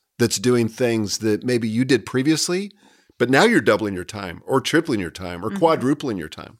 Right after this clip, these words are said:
Speaker 2: Yeah, because it allows you to focus on what you do v-,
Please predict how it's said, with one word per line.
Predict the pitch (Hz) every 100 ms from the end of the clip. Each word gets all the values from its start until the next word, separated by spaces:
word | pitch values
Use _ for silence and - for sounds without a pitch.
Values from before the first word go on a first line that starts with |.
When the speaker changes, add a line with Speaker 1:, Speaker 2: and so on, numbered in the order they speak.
| _
Speaker 2:
Yeah, | 202 180
because | - 214 269
it | 233
allows | 220 226 247
you | 226
to | 196
focus | 190 185 190
on | 185
what | 180 175
you | 196 196
do | 180 180
v-, | 180